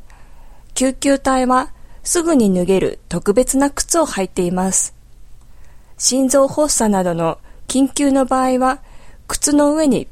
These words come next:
ビニール袋をかぶせて家の中に入ります。人の家に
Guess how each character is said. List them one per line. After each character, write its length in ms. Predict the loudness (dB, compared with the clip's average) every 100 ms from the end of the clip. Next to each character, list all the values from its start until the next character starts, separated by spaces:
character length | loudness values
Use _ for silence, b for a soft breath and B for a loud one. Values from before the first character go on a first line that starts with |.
| 0
ビ 100 | 4
ニ 160 | 4
ー 40 | 4
ル 80 | 2
袋 400 | -2 0 2 0
を 60 |
か 180 | -2 -2
ぶ 80 | 0
せ 160 | 0
て 280 | 0 -2 -4 -6 -18 -16
家 220 | -2 2 4
の 100 | 4
中 280 | 0 -2
に 100 | -4
入 220 | -4 -4 -4
り 100 | -2
ま 180 | -2 -4
す。 180 | -6 -10 -20 -20 -18 b b b b b
人 260 | -14 -2 0
の 200 | 2 2
家 220 | 4 4
に 260 | 2 0